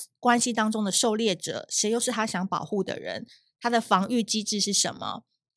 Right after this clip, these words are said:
哦，情人或者是另外一半阻碍来了，我要怎么排除？然后建立他自己的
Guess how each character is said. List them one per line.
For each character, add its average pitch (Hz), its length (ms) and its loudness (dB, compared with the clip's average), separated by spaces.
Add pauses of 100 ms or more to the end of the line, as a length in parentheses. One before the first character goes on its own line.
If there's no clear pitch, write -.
哦， 165 240 -8
情 214 380 2
人 202 440 2 (220)
或 214 140 -4
者 185 100 -2
是 214 160 -4
另 220 200 2
外 220 160 2
一 180 80 -2
半 202 360 2 (400)
阻 202 320 -4
碍 277 420 4
来 180 260 4
了， 202 160 4
我 180 120 2
要 196 80 8
怎 202 120 -2
么 160 100 0
排 156 280 -2
除？ 151 400 -6 (220)
然 185 100 -6
后 226 100 0
建 262 220 0
立 240 140 0
他 202 200 -2
自 233 160 -6
己 180 140 -4
的 - 400 -2